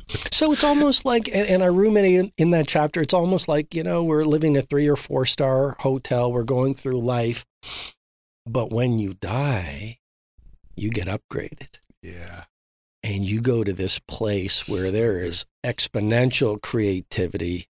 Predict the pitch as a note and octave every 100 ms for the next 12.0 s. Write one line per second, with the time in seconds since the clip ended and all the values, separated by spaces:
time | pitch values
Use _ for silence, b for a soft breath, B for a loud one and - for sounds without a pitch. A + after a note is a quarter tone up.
0 | - F#2 F2+ F2 - A#2 A#2 C3 D3 D3
1 | C#3 B2+ A2+ G#2+ - B2 A2+ G#2 - G2+
2 | F#2+ G2 G2 G2+ _ _ _ _ _ -
3 | F#2 B2 D3 B2+ A#2+ A2+ _ C#3 B2+ D3
4 | D3 - B2 B2 B2 A#2 A#2 - - F2+
5 | F2 F2 F2+ F2 F2+ E2+ - _ - B2
6 | A#2+ A#2 A#2 - - C#3 B2+ A#2+ A#2 A2
7 | G2+ A2 A2 F#2+ - - - - - F2
8 | F2+ F#2 G#2+ C3+ D3+ C3+ A2+ G#2+ A2+ -
9 | - B2 A2+ G#2 G2+ A2 - _ _ _
10 | _ G2+ F#2 A2 G#2 G#2 G2 G2 F#2 F2+
11 | - - E2 - D#3 F3+ F3+ D#3 C#3+ E3+